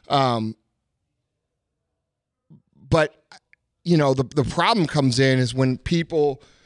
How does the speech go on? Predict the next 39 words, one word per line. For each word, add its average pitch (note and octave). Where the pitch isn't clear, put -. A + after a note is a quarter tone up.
who F3
you C#3+
care G3
about D3
and B2+
who C#3
you B2+
love D#3+
and C3+
who C#3
you C#3
respect D3+
don't E3+
have E3+
the D3+
awareness C#3+
to D3+
understand C#3+
what C3
I'm B2+
talking D#3+
about. A2+
And C3+
then C#3+
they D3
look D3
at D3
us B2+
and B2
they A#2+
say, A#2+
"Well, A2+
dude, B2+
you're A#2+
totally C3
screwing D#3
up B2
your A#2+
life." C3+